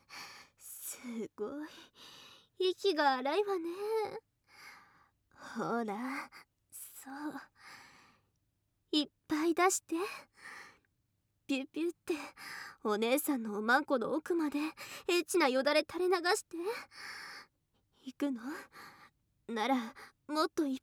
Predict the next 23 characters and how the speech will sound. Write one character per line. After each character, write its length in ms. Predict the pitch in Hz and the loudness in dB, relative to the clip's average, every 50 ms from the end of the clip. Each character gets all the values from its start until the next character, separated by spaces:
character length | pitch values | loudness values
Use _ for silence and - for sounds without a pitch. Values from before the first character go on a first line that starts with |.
| _ | _
ぱ 120 | - - 320 | -12 -10 -10
い。 20 | 330 349 - - - - - 453 403 - _ _ - | -10 -10 -12 -16 -18 -18 -16 -16 -16 -18 _ _ -8
そ 220 | - - - 381 | -6 -4 -4 -4
う。 960 | - - 330 330 - - - - - - - - - - _ - - - 392 | -6 -6 -10 -12 -12 -14 -18 -16 -16 -14 -14 -16 -16 -18 _ -10 -2 0 4
激 120 | 339 392 453 427 | 6 8 6 8
し 40 | |
く 140 | - 403 359 | 8 6 4
し 160 | - - 339 | 4 2 2
ご 140 | 302 392 453 | 4 8 8
い 40 | 466 | 8
て。 100 | - 440 | 8 6
ひ 40 | - | 0
ゃ 20 | - - _ _ _ _ _ _ - - _ _ _ _ _ - - - 605 571 605 698 1017 880 679 762 932 1077 1077 - - - _ _ _ _ _ _ _ _ _ _ _ _ _ _ _ | -2 -4 _ _ _ _ _ _ -20 -20 _ _ _ _ _ -6 4 10 12 12 12 12 12 12 12 12 8 8 6 6 0 -8 _ _ _ _ _ _ _ _ _ _ _ _ _ _ _
あ！ 40 | - | -14
あ 20 | - - 311 311 370 403 453 427 453 427 330 | -12 -6 -2 4 8 8 10 10 8 6 4
ら 80 | 330 | 2
ら。 40 | 320 339 349 - - - - - - - - - - _ _ _ _ _ _ | -2 -4 -8 -10 -10 -10 -10 -10 -10 -10 -12 -14 -18 _ _ _ _ _ _
射 400 | - - - - - - 175 196 | -14 -14 -12 -6 -2 0 0 0
精 260 | 254 - - - - 302 330 339 349 370 359 - - - - - - - - _ _ _ _ _ _ _ _ _ | 0 -2 -6 -2 0 0 2 2 0 0 -2 -6 -12 -16 -16 -16 -18 -20 -20 _ _ _ _ _ _ _ _ _
し 160 | - - - - | -10 -10 -10 -8
ち 140 | - - 330 | 0 4 4
ゃ 40 | |
っ 40 | 330 | 4